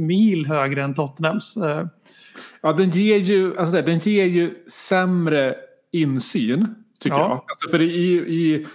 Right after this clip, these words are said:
Speaker 2: Tottenham-dokumentären, man fick ju verkligen se hur Mourinho satt och diskuterade ganska personliga saker med spelarna. Det är inte den typen av insyn längre.
Speaker 1: Nej.
Speaker 2: Det, det är mer liksom lagsnack och det. Och, och, och det är det som är det roliga här, eftersom att man får se hur,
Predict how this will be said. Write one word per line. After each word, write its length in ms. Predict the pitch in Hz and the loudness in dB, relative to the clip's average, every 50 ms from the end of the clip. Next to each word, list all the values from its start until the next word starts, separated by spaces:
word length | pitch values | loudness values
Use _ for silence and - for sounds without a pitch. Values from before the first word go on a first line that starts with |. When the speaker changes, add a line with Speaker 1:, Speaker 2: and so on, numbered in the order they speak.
| - - _ _ _ | -20 -20 _ _ _
Speaker 2:
Tottenham-dokumentären, 920 | - 175 160 - - 123 120 113 113 113 - - 127 120 113 127 131 131 131 | -2 -2 -2 0 -2 0 0 0 0 -2 -2 0 -2 0 2 2 0 2 2
man 140 | 131 127 | 0 -2
fick 280 | 127 - 170 160 165 - | 0 0 -2 -2 0 -2
ju 40 | 160 | 0
verkligen 260 | 151 143 135 - 127 | 0 0 0 -2 -4
se 180 | 120 - 151 135 | -2 0 -2 0
hur 260 | 113 135 160 160 156 | 2 2 2 2 2
Mourinho 460 | 135 123 123 123 131 131 123 123 120 | 0 0 0 2 2 0 0 0 -2
satt 240 | 117 - 113 - - | -2 -4 -8 -8 -8
och 80 | 113 98 101 | -10 -6 -6
diskuterade 460 | 120 110 - 113 - 131 127 120 110 | -6 -6 -6 -8 -4 -2 -2 0 -2
ganska 200 | 104 101 98 104 | -2 -6 -8 -10
personliga 380 | - 101 - 113 107 104 107 104 | -12 -10 -10 -8 -8 -6 -8 -6
saker 360 | - 123 123 113 113 - 131 | -4 -4 -4 -4 -4 -2 -4
med 100 | 127 117 | -4 -2
spelarna. 460 | - - 131 120 113 113 113 113 117 | 0 0 0 2 2 2 2 2 0
Det 100 | 123 131 | 0 -2
är 20 | 131 | -2
inte 140 | 123 - | -2 -2
den 300 | 147 139 165 147 139 131 | -2 0 0 0 0 0
typen 260 | 120 135 120 117 117 117 | 0 -2 -2 0 0 -2
av 160 | 113 - 156 | -2 -2 -2
insyn 520 | 143 131 123 113 - - 180 156 131 113 104 101 | 0 0 0 0 -2 -2 -4 -2 -2 -4 -4 -2
längre. 480 | 107 135 175 180 165 139 104 - - - - _ _ _ _ _ _ | 0 2 2 2 2 0 -2 -4 -6 -8 -10 _ _ _ _ _ _
Speaker 1:
Nej. 220 | - 165 165 - - - _ _ _ _ _ _ _ - | -4 -4 -4 -4 -8 -18 _ _ _ _ _ _ _ -2
Speaker 2:
Det, 180 | 139 135 147 | 2 4 4
det 280 | 160 - - 139 156 156 | 4 2 0 2 2 4
är 40 | 156 | 4
mer 260 | 160 175 185 175 139 | 4 4 4 4 2
liksom 320 | 120 120 120 - 113 110 | 2 0 0 0 -2 0
lagsnack 800 | 120 139 139 131 120 113 104 - - - 170 170 - - - - | 2 2 2 2 0 0 -2 -6 -4 -2 -2 -2 -4 -6 -6 -6
och 60 | 143 | -4
det. 220 | 113 107 - 120 - _ _ _ _ _ _ _ _ _ _ - - - - - _ _ _ _ _ _ _ | -4 -4 -6 -8 -12 _ _ _ _ _ _ _ _ _ _ -20 -20 -20 -20 -20 _ _ _ _ _ _ _
Och, 220 | 185 180 185 - 196 | 2 2 2 4 2
och, 160 | 180 170 - | 0 2 2
och 100 | 165 156 | 4 4
det 80 | 160 | 4
är 40 | 160 | 4
det 380 | 147 - 196 202 190 160 131 - | 4 2 2 2 2 0 0 -2
som 200 | - - 165 156 | -2 -2 0 0
är 140 | 135 131 117 | 0 2 2
det 120 | 123 120 | 2 2
roliga 400 | 123 151 147 120 113 123 160 175 | 2 2 0 0 0 0 0 0
här, 220 | 165 156 127 117 113 | 0 -2 -2 -2 -4
eftersom 180 | 117 - - 143 | -6 -4 -2 -4
att 120 | 127 - | -2 0
man 100 | 139 123 | -2 -4
får 100 | - - | -4 -6
se 400 | 123 - - 190 185 165 151 139 | -10 -6 -4 -2 0 0 0 0
hur, 340 | 117 117 131 120 107 107 | 0 -2 -2 0 0 0